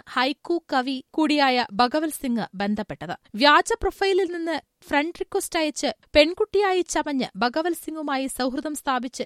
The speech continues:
ചുരുങ്ങിയ സമയം കൊണ്ട് വിശ്വാസം നേടിയെടുത്തു. സമ്പദ് സമൃദ്ധിക്കായി പൂജ നടത്തിയാൽ മതിയെന്നും മന്ത്രവാദം ചെയ്യുന്ന ഒരാളെ പരിചയമുണ്ടെന്നും ഭഗവത് സിംഗിനെ വിശ്വസിപ്പിച്ചു.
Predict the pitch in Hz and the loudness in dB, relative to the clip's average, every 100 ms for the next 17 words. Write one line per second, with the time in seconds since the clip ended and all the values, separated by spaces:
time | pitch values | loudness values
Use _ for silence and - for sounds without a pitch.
0 | - - 269 294 320 320 285 277 269 269 | -8 -8 -8 -6 -6 -6 -4 -4 -4 -2
1 | 220 185 - 247 - 320 285 - 233 240 | -2 -4 -2 -2 0 0 -2 -4 -8 -6
2 | 208 202 170 - - - - 311 349 453 | -4 -2 -4 -8 -18 -20 2 2 2 -2
3 | - 403 381 - 349 349 302 285 - 269 | -2 -4 -4 -4 -2 0 0 -2 -6 -4
4 | 294 - 339 269 262 277 269 233 262 262 | -2 -2 -4 -4 -4 -2 -2 -2 -2 -4
5 | 320 - _ _ 226 262 294 359 349 349 | -4 -10 _ _ 0 0 0 0 0 -2
6 | 339 330 311 294 - 269 269 262 247 - | -4 -2 -2 -2 -2 0 0 0 -2 -4
7 | 226 254 - 311 269 254 226 - _ _ | -4 -2 -4 -4 -4 -2 -4 -6 _ _
8 | - 226 240 320 339 - 302 294 254 - | 0 0 2 0 -2 -4 -4 -2 -2 -4
9 | 202 - 214 - - - | -8 -8 -8 -14 -16 -20